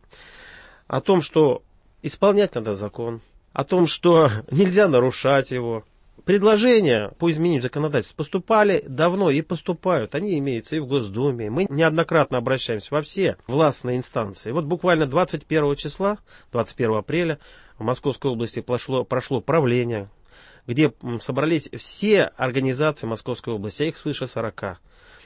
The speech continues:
И мы приняли обращение председателю Совета Федерации Миронову по исправлению ситуации, которая сложилась с нормами закона, чтобы так был построен закон, чтобы люди не обращались в суды,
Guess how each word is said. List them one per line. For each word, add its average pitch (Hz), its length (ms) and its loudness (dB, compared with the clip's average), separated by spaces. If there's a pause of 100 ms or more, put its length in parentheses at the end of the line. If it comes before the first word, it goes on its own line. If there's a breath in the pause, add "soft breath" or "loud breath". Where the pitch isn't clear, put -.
(100)
И 123 140 -2
мы 147 120 2
приняли 147 400 2
обращение 123 920 0
председателю 123 500 -8
Совета 113 340 -6
Федерации 113 500 -6
Миронову 123 500 -4 (340 soft breath)
по 170 160 4
исправлению 214 800 4
ситуации, 165 720 0
которая 156 360 0
сложилась 180 540 0
с - 40 -14
нормами 131 360 0
закона, 123 520 -4 (680 loud breath)
чтобы 160 400 0 (100)
так 226 220 4
был 208 160 4
построен 147 440 -2
закон, 110 320 -6
чтобы 113 300 -8
люди 120 160 -2
не 135 120 0
обращались 165 540 2
в - 80 -14
суды, 165 420 -4